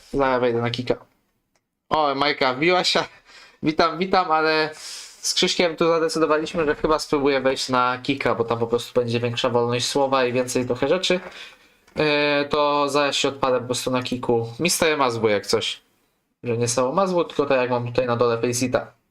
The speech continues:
Zresztą macie link w tym. W bio. To za sekundę się postaram tam odpalić.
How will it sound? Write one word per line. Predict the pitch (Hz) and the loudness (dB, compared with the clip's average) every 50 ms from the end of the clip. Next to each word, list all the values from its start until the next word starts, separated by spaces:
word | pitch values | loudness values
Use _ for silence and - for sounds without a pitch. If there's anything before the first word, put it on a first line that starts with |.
| - - | -8 -4
Zresztą | - 165 - - 156 147 | -4 -2 -2 -2 -2 0
macie | 143 139 131 - 127 120 | -2 -2 0 0 0 0
link | 120 117 113 117 | 0 -2 -4 -6
w | 117 - - - | -8 -12 -6 -2
tym. | - 110 - - - _ _ _ _ _ _ _ _ _ _ _ | -2 -2 -2 -4 -18 _ _ _ _ _ _ _ _ _ _ _
W | - 123 | -8 -4
bio. | 120 135 131 120 117 120 117 - | 0 0 0 0 -2 -4 -8 -4
To | - 143 | -2 0
za | 143 147 | 0 0
sekundę | - 165 - 170 160 151 151 | 0 0 0 0 0 0 0
się | - 160 | 0 -2
postaram | - - - - 147 135 131 127 | -4 -4 -4 -2 0 0 0 -2
tam | 127 131 127 | -2 -2 -2
odpalić. | 123 123 - 123 107 104 101 - - - - | -2 -2 -2 -2 -2 -2 -2 -4 -4 -6 -8